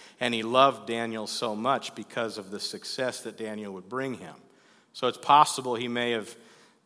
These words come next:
you know, spared Daniel from, from going to this. He could have been away on business. I, I don't know for sure. We don't have anything specific that tells us where he was. But regardless, in this chapter,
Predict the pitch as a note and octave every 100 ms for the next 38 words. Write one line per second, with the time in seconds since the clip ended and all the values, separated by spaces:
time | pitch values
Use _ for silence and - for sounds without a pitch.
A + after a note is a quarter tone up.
0 | - A#2 G#2+ G#2 - - C3 B2 A2+ A#2+
1 | A#2+ A#2+ A2 - A#2+ A2 A#2 A#2 G#2+ G#2
2 | A#2 B2+ A2+ G2+ G#2+ A#2 - - - -
3 | - - _ _ _ _ - - C3+ -
4 | C#3+ C3+ B2 A#2 B2 B2+ C#3 D3+ C#3+ D3
5 | C3 D3 C3+ C#3+ C#3+ C3 - C3 B2 C#3+
6 | D#3+ D3+ D#3+ C#3 D3 D3+ D3 C#3+ - C3
7 | B2 B2 A#2+ C3 C#3 C3 C3 B2+ C3 B2+
8 | C3 B2 - B2+ - A#2+ A#2+ A2+ A2 C3+
9 | B2+ A#2+ B2 - - - - - B2 B2
10 | B2 A#2 G#2+ G#2 G2+ B2 - D3+ C#3+ C3+
11 | D3 E3 D3+ B2+ - - - C#3 C#3 D#3
12 | - - C#3+ C3+ - A#2